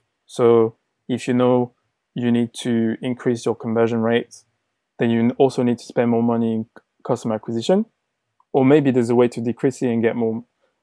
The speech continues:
more customers. So that's why I see, I think it's those basic one on right, right? You know, Jared Paul is something that I learned a lot from. And one thing he said is when you speak to an exec, they care about five things.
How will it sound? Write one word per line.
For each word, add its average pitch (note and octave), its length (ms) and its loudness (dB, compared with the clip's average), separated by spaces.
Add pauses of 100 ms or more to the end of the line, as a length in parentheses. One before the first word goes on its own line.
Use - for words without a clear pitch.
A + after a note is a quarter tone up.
(120)
more A#2 160 -2
customers. A#2 460 -6
So A#2 60 -8
that's A2+ 200 0
why A2+ 120 -2
I - 20 -4
see, A#2+ 240 -4
I - 80 -4
think A#2+ 280 -8
it's - 240 -10 (380)
those B2 200 4
basic C3 400 2
one B2 120 2
on A2+ 80 -2
right, C#3 160 2
right? B2 200 2
You C3 120 2
know, D3 240 4 (760)
Jared C#3 320 6
Paul D3+ 140 6
is B2+ 80 2
something B2+ 240 0
that A#2 160 4
I A#2 40 4
learned B2 260 4
a A2+ 60 2
lot A#2+ 280 4 (180)
from. C3 360 0 (460)
And C3 140 -2
one C3 180 4
thing C3+ 160 0
he B2 100 2
said C3 240 2
is A2+ 140 0
when A#2 140 0
you A2+ 60 -2
speak B2 320 -4
to A2+ 420 -4 (300)
an A#2+ 100 0
exec, C#3+ 400 2 (480)
they C3+ 120 6
care C3 180 2
about A#2 200 0
five A#2+ 200 0
things. E3 360 -2